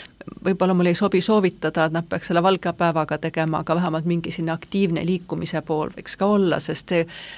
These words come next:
tegelikult aitab ka sellise, ütleme, pinge langetamise või, või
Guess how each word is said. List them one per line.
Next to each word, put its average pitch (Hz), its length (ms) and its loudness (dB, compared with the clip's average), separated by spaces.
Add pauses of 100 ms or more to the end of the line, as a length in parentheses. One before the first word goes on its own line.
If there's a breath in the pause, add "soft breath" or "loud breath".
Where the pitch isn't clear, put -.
(120)
tegelikult 175 580 2
aitab 165 460 -2 (100)
ka 151 120 -4 (360)
sellise, - 440 -6 (1400)
ütleme, 170 300 0
pinge 185 300 4
langetamise 165 800 -2
või, 156 160 -4
või 180 140 -2